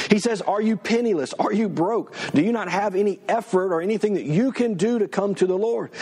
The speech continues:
He says, "Come anyways and buy and eat." He says, "Come, buy your drinks, buy your wine and your milk, buy without money because everything is free." Let me say it another way,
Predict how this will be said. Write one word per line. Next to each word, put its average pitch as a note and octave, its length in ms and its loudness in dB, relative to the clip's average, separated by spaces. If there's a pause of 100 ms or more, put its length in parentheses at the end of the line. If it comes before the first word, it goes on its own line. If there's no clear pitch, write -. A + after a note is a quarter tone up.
(160)
He A3 120 6
says, G#3 260 0
"Come A#3 480 0 (160)
anyways F#3 800 2 (260)
and D#3 260 0
buy G#3 600 0
and D#3+ 260 0
eat." D#3+ 380 0 (340)
He E3+ 80 6
says, F3+ 180 -2
"Come, G#3 420 0
buy F#3 200 0
your F3+ 160 2
drinks, F#3 500 0
buy D3+ 200 0
your D3 160 2
wine G3+ 440 0
and D3+ 140 0
your C#3 120 0
milk, F3 520 -2 (180)
buy G#3 320 0
without G#3+ 520 -2
money F#3 320 0
because E3 480 -2
everything B3 640 0
is A3 120 -2
free." A3 420 0
Let F#3 100 0
me G#3 80 0
say G3+ 160 -2
it G3+ 80 -2
another G3+ 260 0
way, F3 160 0